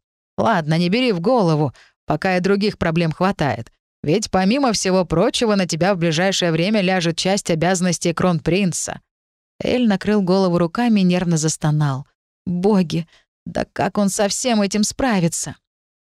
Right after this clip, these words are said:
"По официальной версии, после нападения я сильно пострадал", — добавил Эркрит. "Лекари, да и все остальные будут уверены, что магии у меня больше нет.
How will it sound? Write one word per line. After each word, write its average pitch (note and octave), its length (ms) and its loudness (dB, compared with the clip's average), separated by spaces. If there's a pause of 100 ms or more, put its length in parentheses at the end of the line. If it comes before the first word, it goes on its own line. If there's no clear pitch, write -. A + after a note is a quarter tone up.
(160)
"По D3+ 80 0
официальной A#3 640 0
версии, C4+ 480 0
после A3 320 0
нападения F#3+ 680 0
я D#3+ 60 0
сильно G3 360 0
пострадал", — E3+ 760 0
добавил D#3 420 2
Эркрит. F3 460 -2 (580)
"Лекари, G3+ 520 2
да F3+ 160 2
и E3+ 40 0
все A3+ 220 0
остальные F#3+ 520 0
будут F#3 280 0
уверены, F3+ 400 2
что E3+ 200 -2
магии F#3 360 2
у E3+ 80 2
меня E3+ 220 2
больше F3 440 0
нет. F#3 400 0